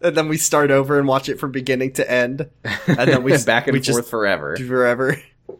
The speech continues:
Speaker 2: Yeah, that's, that
Speaker 1: That's
Speaker 2: is a
Speaker 1: the real
Speaker 2: thought that I have
Speaker 1: cycle
Speaker 2: had, uh, once and then thrown in the garbage where it belongs.
Speaker 1: Yeah, I should throw you in the garbage for thinking that.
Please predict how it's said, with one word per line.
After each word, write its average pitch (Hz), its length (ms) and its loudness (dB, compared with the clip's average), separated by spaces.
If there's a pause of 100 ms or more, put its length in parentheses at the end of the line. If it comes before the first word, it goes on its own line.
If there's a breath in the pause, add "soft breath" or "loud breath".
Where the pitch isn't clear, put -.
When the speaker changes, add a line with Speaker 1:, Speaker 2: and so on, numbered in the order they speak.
(200)
Speaker 2:
Yeah, 90 140 0
that's, 135 280 0
that 170 180 4
Speaker 1:
That's 180 140 2
Speaker 2:
is 143 80 6
a - 20 4
Speaker 1:
the 123 60 -2
real 127 100 6
Speaker 2:
thought 117 140 4
that 113 100 4
I 107 80 4
have 104 100 2
Speaker 1:
cycle 101 420 2 (240)
Speaker 2:
had, - 0 -
uh, 92 220 0
once 95 560 0
and 95 220 -2
then 95 160 -2
thrown 110 340 2
in 107 60 -2
the 101 80 -2
garbage 90 420 -2
where 82 140 -2
it 78 80 -6
belongs. 78 720 -6
Speaker 1:
Yeah, 113 160 0
I 127 80 0
should 214 240 -6
throw 185 100 0
you 139 220 -2
in 123 80 -4
the 110 80 -6
garbage 98 420 -4
for 104 80 -14
thinking 98 380 -12
that. 90 340 -4